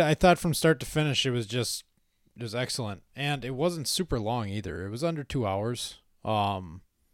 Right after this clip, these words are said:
again, period piece, but it was also cool to see a full female cast being funny,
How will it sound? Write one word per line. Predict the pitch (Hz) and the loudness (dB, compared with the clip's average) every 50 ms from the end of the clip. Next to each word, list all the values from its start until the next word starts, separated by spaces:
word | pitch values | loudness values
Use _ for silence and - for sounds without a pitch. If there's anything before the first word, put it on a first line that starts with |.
| _ _ _ _ _ - | _ _ _ _ _ -10
again, | 120 107 120 113 101 95 | -8 -6 -4 -6 -6 -8
period | - - 127 127 127 131 127 110 | -6 -4 -2 0 0 -2 -4 -4
piece, | - - 139 135 127 - | -4 -4 -4 -4 -4 -6
but | - 127 113 104 | -4 -4 -4 -4
it | - 107 | -4 -6
was | 131 127 | -4 0
also | 170 180 175 - - 175 | 2 2 2 2 0 -2
cool | - - 151 147 147 | -2 0 2 2 2
to | 123 110 | 0 -2
see | - - - 131 127 123 117 113 110 - _ _ _ _ - - _ _ _ - - | -4 -4 -2 -2 -2 0 0 -2 -4 -6 _ _ _ _ -20 -20 _ _ _ -8 -8
a | 101 | -6
full | - - 160 160 - | -2 2 2 2 2
female | - 156 151 147 143 139 127 113 | 4 2 0 2 2 0 0 -2
cast | - - 123 110 117 127 135 - - - | 0 0 0 2 2 2 0 -2 -4 -6
being | 120 107 98 | -6 -6 -6
funny, | - - - 127 120 123 131 131 131 120 - | -8 -6 -4 -2 -2 0 -2 -2 -4 -6 -8